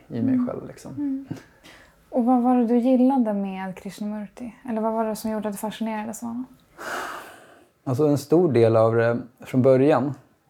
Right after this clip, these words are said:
Speaker 1: det var nog, <laughs> han har ett så otroligt annorlunda sätt än alla de här, liksom,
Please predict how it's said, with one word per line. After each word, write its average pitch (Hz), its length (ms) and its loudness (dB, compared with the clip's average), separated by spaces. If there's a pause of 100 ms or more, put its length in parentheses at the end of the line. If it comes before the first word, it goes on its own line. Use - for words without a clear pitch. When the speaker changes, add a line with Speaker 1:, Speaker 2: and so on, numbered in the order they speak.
(120)
Speaker 1:
det 135 180 2
var 127 180 6
nog, 120 340 2 (340)
<laughs> - 360 -12
han 135 180 2
har 127 120 4
ett 123 60 0
så 127 100 -4
otroligt 120 320 -2
annorlunda 127 500 2
sätt - 320 -6
än 120 80 -2
alla 120 180 -2
de 123 140 -4
här, 123 120 -2
liksom, 120 440 -2